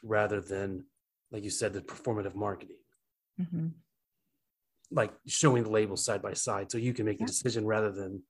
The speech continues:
Speaker 1: I guess, being told that this is
Speaker 2: Exactly.
Speaker 1: the
Speaker 2: And I,
Speaker 1: right
Speaker 2: and I think most people respond to that approach.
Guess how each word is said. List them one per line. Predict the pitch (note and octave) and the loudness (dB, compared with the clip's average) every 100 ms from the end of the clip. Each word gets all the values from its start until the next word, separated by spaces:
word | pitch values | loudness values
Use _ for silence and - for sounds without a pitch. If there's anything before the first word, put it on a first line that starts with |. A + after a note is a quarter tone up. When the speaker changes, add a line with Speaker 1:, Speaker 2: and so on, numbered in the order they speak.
| _ _ - | _ _ -2
Speaker 1:
I | C3 | 2
guess, | A#2 | 2
being | A#2 G#2 | 2 -2
told | - A2+ F#2+ F2+ | 0 2 2 0
that | - _ _ _ _ _ _ - F#3 | -8 _ _ _ _ _ _ -2 0
this | E3 | 0
is | |
Speaker 2:
Exactly. | D3+ A#2 A2+ - | 0 0 0 6
Speaker 1:
the | |
Speaker 2:
And | G#3 | 8
I, | G#3+ | 8
Speaker 1:
right | - - - _ _ - - - | 6 -6 -20 _ _ -14 -10 0
Speaker 2:
and | C#4 | 4
I | D#4 | 4
think | A4+ - | 2 2
most | D#4 F4 - | 4 2 2
people | E4+ D#4+ D#4 | 2 2 4
respond | C4+ - C4 G4 | 2 4 4 6
to | A3 | 6
that | D3+ - | 6 2
approach. | - - - - | -2 -6 -4 -8